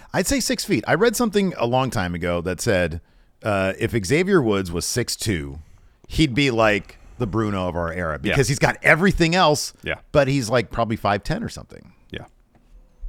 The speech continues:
Speaker 1: So you got that size on you. He has the charisma
Speaker 2: Oh, yeah.
Speaker 1: of, you know, a, a million bright suns. He's got the promo,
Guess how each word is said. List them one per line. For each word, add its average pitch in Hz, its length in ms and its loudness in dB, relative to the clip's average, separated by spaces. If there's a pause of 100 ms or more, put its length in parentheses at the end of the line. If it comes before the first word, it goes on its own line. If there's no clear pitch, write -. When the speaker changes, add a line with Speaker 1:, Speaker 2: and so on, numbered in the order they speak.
(120)
Speaker 1:
So 92 380 -2 (580)
you 135 140 -2
got 170 220 4
that 151 180 4
size 110 380 2
on 67 180 -10
you. 60 140 -16 (340)
He 185 280 4
has 123 420 4
the 95 100 -4
charisma 95 840 -2
Speaker 2:
Oh, 90 160 -4
yeah. - 180 -14 (220)
Speaker 1:
of, 101 500 -2
you 117 120 0
know, 90 320 -2
a, 101 240 -4
a 104 40 -2
million 101 380 -2
bright 78 260 -6
suns. 64 480 -14 (460)
He's 117 240 -4
got 131 460 4
the 104 80 -4
promo, 87 800 -4